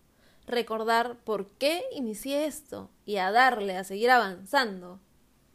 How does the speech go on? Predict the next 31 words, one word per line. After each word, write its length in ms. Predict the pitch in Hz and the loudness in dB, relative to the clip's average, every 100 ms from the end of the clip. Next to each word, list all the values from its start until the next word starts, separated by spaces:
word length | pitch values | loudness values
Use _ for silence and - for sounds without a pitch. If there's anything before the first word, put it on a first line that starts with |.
| _ _ _ _ _ _ _ _ | _ _ _ _ _ _ _ _
Ahora, 460 | 226 226 226 196 - | 2 4 4 0 -6
un 240 | - 294 294 | -4 -2 0
tip 260 | 294 254 | -2 -4
también 420 | - 226 226 240 240 | 0 0 2 2 4
que 120 | 247 | 0
es, 160 | 240 - _ _ 202 - | -2 -10 _ _ -20 -12
un 180 | 247 285 | -6 0
tip 180 | 339 269 | 0 4
dentro 360 | 247 247 254 | 4 4 4
de 80 | 254 | 6
este 240 | 247 262 262 | 4 2 -2
tip, 260 | 247 202 254 254 240 233 | -2 -4 -6 -4 -6 -8
<laughs> 380 | _ _ _ _ | _ _ _ _
que 160 | 240 | 2
es 180 | 233 233 _ | 2 -2 _
buenísimo, 800 | 226 240 285 262 233 226 240 - | -2 0 -2 -2 -6 -6 -8 -8
es 240 | - 247 | 0 0
que 140 | 254 254 | 0 -6
si 180 | 247 247 | -2 -2
eres 220 | 311 330 | -2 -2
una 160 | 370 | -4
persona 400 | 349 233 269 294 | -2 -4 -4 -8
que 100 | 294 | -6
te 180 | 269 196 | -6 -6
cuesta 760 | - - 285 262 - - 247 320 _ _ _ _ - | -10 0 0 0 -6 -4 -4 -6 _ _ _ _ -6
mucho 360 | 247 262 254 | -4 -4 -6
comprometerte 840 | 233 220 220 220 220 220 285 285 311 | -8 -8 -6 -6 -6 -4 -4 -6 -8
contigo 360 | 240 233 240 | -8 -4 -4
misma, 400 | 233 233 214 226 - _ _ _ _ _ | -4 -8 -10 -14 -16 _ _ _ _ _
contigo 400 | - 214 226 233 | -12 -8 0 0
mismo, 420 | 240 240 185 180 | 0 -6 -8 -18